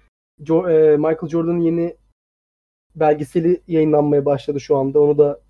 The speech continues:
e, güncel olarak takip etmeye çalışıyoruz. Onun hakkında da konuşuruz bir sonraki bölümde. O zaman bizi, e, Twitter'dan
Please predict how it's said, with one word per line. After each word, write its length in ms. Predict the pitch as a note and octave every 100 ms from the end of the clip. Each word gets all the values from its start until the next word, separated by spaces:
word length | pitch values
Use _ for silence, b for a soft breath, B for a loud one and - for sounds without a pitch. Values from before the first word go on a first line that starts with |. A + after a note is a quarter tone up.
| -
e, 160 | C#3+
güncel 320 | C3+ D3+ D3 D3+
olarak 340 | D3 D3 C#3+
takip 260 | D3+ C#3 D3+
etmeye 240 | D3+ D3
çalışıyoruz. 560 | - C3+ - D#3 - -
Onun 200 | E3+ F#3
hakkında 460 | F#3+ F3+ - F#3+
da 80 | F#3
konuşuruz 580 | - C#3 B2+ C#3+ B2+ - -
bir 40 |
sonraki 380 | - D3 C#3 C#3
bölümde. 420 | C#3 C3 F3 A3 _ _ _ _ _ _ _ _
O 100 | D#3+
zaman 300 | D3 F3+ G3
bizi, 400 | F3 D#3+ G3 G3 _
e, 260 | D3 C#3+ C#3
Twitter'dan 640 | - F3 - D#3 F3 F3+